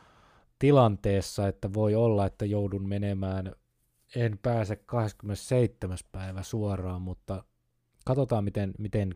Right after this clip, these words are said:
käy. Cold Crackling.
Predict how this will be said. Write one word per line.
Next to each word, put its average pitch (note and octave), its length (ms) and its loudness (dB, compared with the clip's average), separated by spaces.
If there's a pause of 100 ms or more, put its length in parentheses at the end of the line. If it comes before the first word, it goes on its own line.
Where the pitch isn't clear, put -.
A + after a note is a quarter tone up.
käy. F#2 380 -2 (1300)
Cold D3 240 4 (140)
Crackling. G2 640 -2